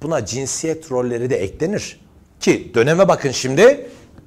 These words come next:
Kimlik kazanmaya karşı rol karmaşası. Erikson'da bu dönem kimliğin kazanıldığı dönem.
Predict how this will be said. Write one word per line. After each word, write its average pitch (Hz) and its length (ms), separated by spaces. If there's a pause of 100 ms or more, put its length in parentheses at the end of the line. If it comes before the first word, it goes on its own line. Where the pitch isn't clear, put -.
Kimlik 214 720
kazanmaya 131 800
karşı 147 500
rol 202 220
karmaşası. 131 840 (200)
Erikson'da 214 640
bu 220 100
dönem 262 380 (420)
kimliğin 240 720
kazanıldığı 190 720
dönem. 175 300